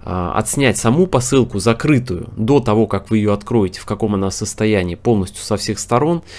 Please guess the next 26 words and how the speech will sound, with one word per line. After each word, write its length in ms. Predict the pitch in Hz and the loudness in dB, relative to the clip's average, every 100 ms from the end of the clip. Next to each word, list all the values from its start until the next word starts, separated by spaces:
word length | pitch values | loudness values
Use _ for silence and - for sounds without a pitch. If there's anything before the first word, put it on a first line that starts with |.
| - - - | -20 -16 -8
показать, 440 | - 139 127 120 | -2 0 2 0
что 200 | - - | 0 -2
вы 100 | 107 | 0
находитесь 500 | 107 104 113 101 101 | 0 0 0 0 -4
в 60 | - | -4
пункте 340 | 127 117 - | -2 0 0
выдачи, 440 | 113 185 156 120 98 | 0 2 0 -2 -2
это 160 | 98 | -2
тоже 280 | - 127 104 | -2 -2 0
очень 220 | 98 - | -2 -4
сильно 320 | 98 110 101 98 | -4 -2 0 0
влияет. 560 | 107 104 85 - - - - - - - | 0 0 -2 -4 -14 -20 -20 -20 -20 -8
Ну, 180 | - 95 | -2 -2
чтобы 300 | - 104 92 | -2 -4 -2
не 100 | 98 | -2
оказалось, 400 | 98 117 139 135 | 0 0 0 -2
что 160 | - 104 | -2 -4
вы 80 | 98 | -2
где-то 200 | 104 - | -2 -2
там 200 | 95 95 | -4 -4
в 140 | - | -6
подворотне 560 | 113 104 117 113 - 92 | -2 2 4 4 0 -6
стоите, 480 | - 107 156 - 92 | -2 -2 -2 -4 -4
да, 280 | 98 107 | -4 -4
иначе 300 | 98 101 - | -2 -4 -2
вам 320 | 104 95 87 | -2 -2 -6